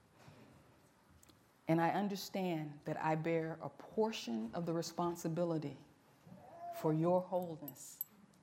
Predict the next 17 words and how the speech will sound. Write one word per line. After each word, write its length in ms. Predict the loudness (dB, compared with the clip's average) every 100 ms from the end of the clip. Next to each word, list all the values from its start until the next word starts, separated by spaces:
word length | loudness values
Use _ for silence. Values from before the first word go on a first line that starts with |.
| -4
and 160 | 0 4
your 160 | 2
completeness. 880 | 2 -4 -4 -6 -4 -8 -8 -12 -16 -20 _ -20 -20 -20 -20 -20 -20 -20 -20 -20 -6
I 200 | 2 6
bear 500 | 6 4 2 0 -4 -16 -20 -20 -20 -20 -20 -20 -20 -8
responsibility 960 | -4 2 4 4 0 -4 -2 -4 -6 -10 -16 -20 -20 -20 -20 -20 -20 -20 -20 -20 -20 -20 -20 -20 -20 0
in 100 | 4
loving 400 | 8 8 6 2
you 260 | 0 -2 -4 -10
well 460 | -2 0 0 -2 -10 -18 -20 -20 -20 -20 -20 -20 -2
and 160 | 4 6
loving 320 | 6 4 -2
you 100 | -4
whole. 500 | 2 2 2 -2 -8 -16 -20 -20 -20 -20 -20 -20 -20 -20 -20 -18 -10
It's 140 | -4 4
an 100 | 6
honor, 480 | 8 8 4 -4